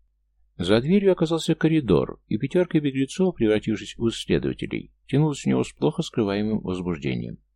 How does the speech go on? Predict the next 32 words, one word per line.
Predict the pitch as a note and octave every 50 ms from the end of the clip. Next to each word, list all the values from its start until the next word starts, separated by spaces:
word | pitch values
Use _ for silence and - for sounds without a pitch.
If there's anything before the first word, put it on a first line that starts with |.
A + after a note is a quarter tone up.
| _ _ _ _ _ _ _ _ _ _ _ _ _ _ _ _ _ _ -
Где-то | F2+ F2+ F2 A2+ C3+ - D3
метров | C#3+ C#3+ - - C3+ B2
через | - C3 B2+ B2+ - -
тридцать | - F#2+ F#2 F#2 - - A2+ - -
путь | - A2+ B2 -
им | - B2+
преградила | - - G#2+ G#2 A2 A2 A2+ A#2 A2+ A#2+
еще | B2+ C3 B2+ - - - F#2+ F#2
одна | F2+ E2 F2 F2 E2+
дверь, | E2+ E2+ F2 F2 - - - _
но | - A2+ B2
и | A#2+ G#2
с | - - -
ней | G#2 B2 C#3
справились, | - - - C#3+ C#3+ C3+ C3+ C3+ -
как | - A2 G#2 -
с | -
первой, | - E2+ F2 G2 G#2+ G#2+ G#2
все | - - - D#2 D2+
вместе. | C#2 A#1+ A#1 - - - - G1+ - - _ _ _ _ _ _ _ _ _ _ _ _ _ _ _ _ - E2+
За | F#2 F#2+
второй | F2+ - G#2 G#2 G2+ F#2+
дверью | F2+ F#2 G#2 B2+ C#3 D3 D3
оказалось | C#3 - C3 B2 C3 C3 B2 - -
огромное | - F#2 E2 F2 F2+ F#2+ F#2+ G2 F#2+ F#2
помещение, | - F2 F2+ F2+ E2+ - - - B2 - - - - - - _ _
такое | - A2 - - C#3 C3+
большое, | B2 - B2+ - - - D3 C3+ A2
что | - - G#2+ G2+
лучи | G2+ G2+ - - D#3+ D3
подстольных | - G#2+ G2 - - G#2+ G#2 G2+ F#2+ - -
фонариков | - F2+ G2 C3 C#3+ D3 - - D#2+ -